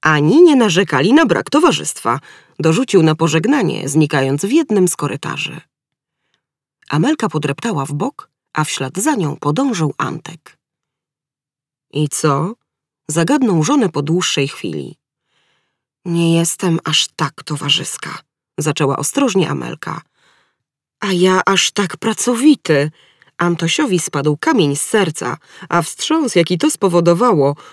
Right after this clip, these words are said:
pozrzucał z jego skorupy mrówki. Popatrzył spod oka na pokaźną gromadę mrówek łażącą wciąż po Amelce. „Czy mogłybyście zleść?”,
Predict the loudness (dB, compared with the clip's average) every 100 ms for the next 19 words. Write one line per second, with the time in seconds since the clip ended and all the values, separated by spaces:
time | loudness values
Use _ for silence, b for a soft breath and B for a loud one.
0 | B 0 0 0 -2 0 0 4 4 4
1 | 0 0 -2 0 -2 -2 -6 -12 -14 -14
2 | -16 _ _ _ _ _ _ _ _ _
3 | b b b b b 0 2 2 0 -2
4 | 0 -2 0 -2 0 0 0 0 0 0
5 | 0 4 4 4 4 4 4 4 2 0
6 | -2 0 0 0 -2 0 -2 -2 0 0
7 | 0 -2 -2 -2 -6 -8 -10 -10 -12 -18
8 | _ _ _ _ _ _ _ _ -4 0
9 | 4 4 6 6 6 2 2 0 0 0
10 | 0 0 -4 -6 -8 -10